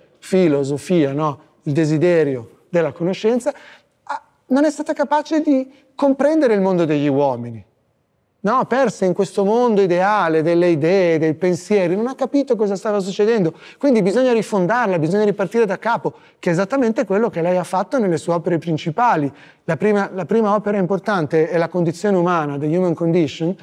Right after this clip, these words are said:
in cui lei dice sostanzialmente finora i filosofi cosa hanno fatto? I filosofi si sono occupati della conoscenza, ma bisogna occuparsi dell'azione, di quello che facciamo, perché i filosofi, come dire, parlano solo della conoscenza,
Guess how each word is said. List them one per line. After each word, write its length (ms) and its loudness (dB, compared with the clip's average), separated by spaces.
in 140 0
cui 180 2
lei 240 2
dice 300 -2
sostanzialmente 720 0
finora 340 0
i 40 0
filosofi 480 -2
cosa 200 -2
hanno 160 0
fatto? 300 -6
I 20 -4
filosofi 480 -2
si 80 -8
sono 200 -2
occupati 420 -2
della 180 2
conoscenza, 720 -4
ma 120 -2
bisogna 280 4
occuparsi 360 -2
dell'azione, 600 0
di 80 -2
quello 180 0
che 120 -4
facciamo, 600 -4
perché 220 -10
i 20 -4
filosofi, 460 -2
come 200 -2
dire, 200 0
parlano 260 -2
solo 200 0
della 160 0
conoscenza, 720 -8